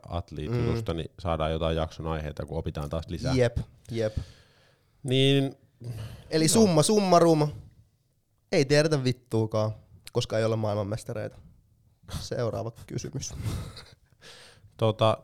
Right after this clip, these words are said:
Speaker 1: joo. Kysytään vaan.
Speaker 2: Mut eihän se, mut, okei, okei, se hyväksytään, että tota, me ei olla maailmanmestareita ja meillä ei ole maailmanmestareita ja tälleen, että ei me tavallaan voida tietää oikeasti mistään mitään. Mut minkä takia sitten myös aina jokaisessa jaksossa tot-, esitätte asiantuntijoita kaikesta?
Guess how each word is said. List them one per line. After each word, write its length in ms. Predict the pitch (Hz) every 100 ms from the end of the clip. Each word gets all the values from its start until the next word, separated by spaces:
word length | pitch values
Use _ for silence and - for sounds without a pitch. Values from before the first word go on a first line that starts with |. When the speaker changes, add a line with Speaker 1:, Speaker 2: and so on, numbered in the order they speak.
| -
Speaker 1:
joo. 320 | 117 104 78 - _ - - - _ _ _ _ _ _ _ -
Kysytään 380 | 117 - 73 87
vaan. 160 | 80 - - -
Speaker 2:
Mut 200 | 202 214
eihän 220 | 220 226 214
se, 80 |
mut, 240 | 214 - - - - -
okei, 340 | 156 143 113 127 - - _ _
okei, 280 | 139 139 131
se 220 | 123 165 160
hyväksytään, 480 | 151 143 123 113 110
että 160 | -
tota, 340 | 104 104 101 - - _ _ _ _ _ _ _ _ _ _ _ _ _ -
me 100 | 110
ei 60 | 110
olla 100 | 110
maailmanmestareita 680 | 107 104 101 110 113 104 104
ja 40 |
meillä 240 | 104 98
ei 40 | 98
ole 80 | 101
maailmanmestareita 540 | 95 104 - 104 98
ja 60 | 104
tälleen, 240 | 101 101
että 120 | 101
ei 60 | 104
me 60 |
tavallaan 240 | 104 101 107
voida 120 | 113
tietää 300 | - 123 110
oikeasti 240 | 113 120
mistään 260 | 117 - 117
mitään. 320 | 127 135 131 - - - _ -
Mut 100 | 123
minkä 240 | 147 170
takia 260 | 175 165 147
sitten 260 | 143 143 131
myös 200 | 131 127
aina 140 | 127
jokaisessa 260 | 123 123 117
jaksossa 280 | - -
tot-, 120 | 120 -
esitätte 300 | 117 117 120
asiantuntijoita 640 | 117 120 104 101 95 92
kaikesta? 440 | 98 92 104 -